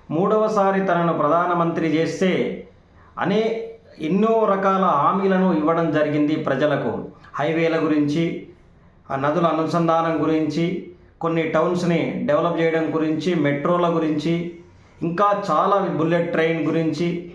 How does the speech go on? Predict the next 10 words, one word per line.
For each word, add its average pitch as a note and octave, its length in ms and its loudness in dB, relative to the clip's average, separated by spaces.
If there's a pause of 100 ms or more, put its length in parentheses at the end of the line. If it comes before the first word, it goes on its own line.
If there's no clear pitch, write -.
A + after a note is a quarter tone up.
(300)
ఇలా F3+ 200 0
ఎన్నో G3+ 480 0
రకాల F#3+ 420 2
విషయాల F3 500 0
గురించి D#3 680 -2 (180)
నరేంద్ర D#3 320 0
మోడీ D3+ 640 0 (140)
విచ్చలవిడిగా E3+ 1120 0 (160)
గెలుపు D#3 520 -2
కోసం F#3 640 0